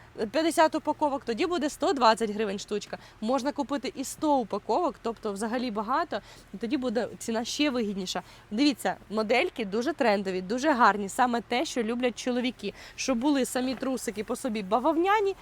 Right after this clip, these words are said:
брендована резиночка, зараз всі дуже люблять, від малого до великого, щоб саме було комфортно максимально.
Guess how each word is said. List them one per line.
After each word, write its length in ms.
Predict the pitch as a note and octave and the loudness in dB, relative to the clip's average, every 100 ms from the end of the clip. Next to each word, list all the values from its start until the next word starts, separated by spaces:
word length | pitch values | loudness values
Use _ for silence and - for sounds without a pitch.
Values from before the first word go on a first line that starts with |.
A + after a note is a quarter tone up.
| - G3+ | -12 0
брендована 600 | C#4+ C#4+ C#4+ B3 A#3 G#3+ | 4 6 6 6 6 4
резиночка, 600 | B3 A#3+ F#4+ G4 - B3+ | 2 0 0 0 -2 0
зараз 200 | B3+ A#3+ | 0 -2
всі 180 | - G3+ | -6 -4
дуже 260 | F#3 G3+ | -2 -2
люблять, 440 | G3+ D4 C4 G#3+ G3+ | -2 -2 -2 -2 -4
від 120 | G#3 | -2
малого 300 | A3 A#3 A3 | 0 2 0
до 100 | G3+ | 0
великого, 360 | G#3+ D#4 B3 | -2 -2 -2
щоб 180 | G#3+ G#3 | -2 -2
саме 240 | - A3+ G#3 | 2 2 2
було 200 | F#3+ F#3 | -4 0
комфортно 760 | C#4+ D#4 - C4+ A#3 G#3+ A3 | 2 2 0 2 2 2 -2
максимально. 560 | A3+ - C#4+ C4+ D#4+ | -4 -6 -6 -4 -4